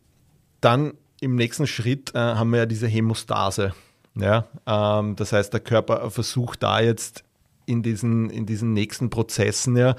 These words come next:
der nächste Schritt ist dann die Vasodilatation, dass er einfach eigentlich wieder viel, viel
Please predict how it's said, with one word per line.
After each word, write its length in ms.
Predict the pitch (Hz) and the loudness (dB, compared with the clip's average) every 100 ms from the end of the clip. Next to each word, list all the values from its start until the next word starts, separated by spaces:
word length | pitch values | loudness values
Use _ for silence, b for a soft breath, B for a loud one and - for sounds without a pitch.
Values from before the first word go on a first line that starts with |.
| B B B B - | B B B B -4
der 80 | 113 | 0
nächste 300 | 107 - 113 | 0 -2 -4
Schritt 280 | - 110 | -2 -4
ist 160 | 117 - | -4 -2
dann 120 | 117 | 0
die 120 | 113 | 0
Vasodilatation, 920 | 104 101 107 104 113 127 120 117 117 117 | 0 0 0 -2 -2 0 0 0 0 0
dass 140 | 107 | 0
er 100 | - | -2
einfach 320 | 104 110 113 | -2 -2 -4
eigentlich 480 | 113 101 107 104 104 | -4 -4 -4 -6 -4
wieder 300 | 113 117 110 110 B B _ _ _ _ _ _ | 0 2 2 -2 B B _ _ _ _ _ _
viel, 380 | - - 135 | -6 0 2
viel 520 | 131 123 123 123 120 | 4 2 4 4 2